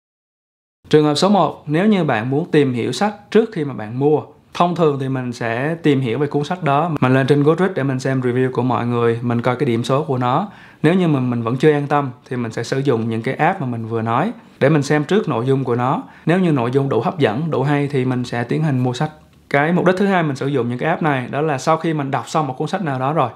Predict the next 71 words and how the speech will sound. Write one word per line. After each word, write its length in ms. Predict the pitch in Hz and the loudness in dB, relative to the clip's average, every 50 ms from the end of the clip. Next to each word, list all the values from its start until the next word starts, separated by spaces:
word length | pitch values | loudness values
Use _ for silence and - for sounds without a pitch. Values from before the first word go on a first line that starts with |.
| - - - | -10 -4 -2
mình 120 | 131 120 | 0 2
sẽ 100 | 143 131 | 4 4
lên 180 | 143 151 151 143 | 4 4 4 2
trên 160 | 147 143 135 | 0 0 -2
những 120 | 117 117 | -2 -4
ứng 200 | 127 135 156 165 | -4 -4 -2 -2
dụng 180 | 135 104 113 117 | -2 -2 -2 -2
đó 180 | 120 120 139 156 | 0 0 0 0
để 60 | 135 | -2
mình 140 | 127 131 123 | -4 -4 -4
xem 320 | - - 156 151 147 143 139 | 0 0 2 2 2 0 -2
cái 120 | 151 147 | -4 -4
nội 160 | 127 110 110 | -4 -4 -4
dung 180 | 127 131 131 123 | -4 -4 -4 -4
tóm 220 | - 131 139 151 | -4 -6 -6 -4
tắt. 140 | 185 185 185 185 - - - | -6 -6 -6 -8 -18 -20 -10
Khi 200 | - - 196 196 | 0 2 2 2
mà 80 | 180 160 | 4 2
mình 180 | 147 139 135 | 2 2 2
đọc 200 | 131 127 120 - | 2 2 2 2
á, 80 | 180 190 185 | -2 -2 -2
mình 200 | - 131 127 127 | -4 -6 -4 -2
nắm 200 | 127 135 147 196 | -2 -2 0 0
được 120 | 202 151 - | 0 0 -2
cái 80 | 165 | -2
toàn 240 | - 151 139 123 113 | 0 0 -2 -2 -4
thể 240 | - 123 - 117 151 | -6 -8 -6 -4 -4
rồi 160 | 160 135 113 117 - - - - | -4 -4 -4 -6 -12 -20 -16 -6
và 200 | - 135 135 131 | -2 0 0 0
mình 180 | 131 131 127 131 | 0 -2 -2 0
muốn 220 | 135 147 165 147 | 0 0 0 2
ôn 140 | 175 170 160 | 2 0 2
lại 160 | 151 131 120 | 0 -2 -2
nội 180 | 120 120 120 131 | -2 -4 -4 -4
dung 140 | 139 143 139 | -4 -4 -4
cho 120 | 139 139 | -4 -4
nhanh 280 | 139 143 139 139 135 131 - - - | -2 -2 -2 -2 -4 -6 -10 -12 -8
thì 100 | 143 131 | -6 -6
mình 160 | 123 123 123 | -4 -4 -4
có 60 | 143 | -4
thể 120 | 135 131 | -4 -2
lên 180 | 131 135 139 139 | -2 0 0 0
xem 300 | 139 156 143 143 135 135 | 0 0 0 0 0 -2
những 120 | 123 117 | -2 -4
cái 100 | 127 139 | -4 -4
bản 180 | 131 113 110 117 | -4 -4 -4 -4
tóm 220 | - 143 147 160 | -4 -4 -4 -2
tắt. 160 | 160 196 202 196 - - - - - - | -2 -2 -4 -4 -10 -20 -20 -14 -4 0
Nó 60 | 170 190 | 2 4
giúp 180 | 202 233 240 240 | 4 4 4 4
cho 80 | 185 165 | 2 4
mình 240 | 156 147 135 131 | 4 2 2 0
có 160 | 131 139 147 175 | 0 0 0 0
được 100 | 156 123 | 0 -2
cái 100 | 151 156 | -2 -4
bức 140 | 165 185 | -4 0
tranh 200 | - 160 143 139 | 0 0 0 0
toàn 200 | 127 127 120 117 | -2 -4 -4 -4
cảnh 200 | 113 110 117 147 | -4 -4 -4 -4
về 60 | 147 131 | -4 -4
cuốn 180 | - 143 147 | -4 -6 -4
sách 160 | - 175 180 180 170 | -4 -4 -4 -2 -2
mà 120 | 135 123 | -4 -2
không 220 | - - 139 143 | 0 0 -2 0
cần 180 | 131 139 127 120 | 0 -2 -4 -2
phải 120 | 117 117 | -2 -4
nỗ 160 | 123 120 120 127 | -2 -2 -2 -2
lực 180 | 151 131 - - | -2 -4 -4 -2
quá 140 | 123 135 | -2 -2
là 100 | 156 147 | -2 -2
nhiều. 280 | 123 120 113 113 107 | -2 -2 -2 -2 -2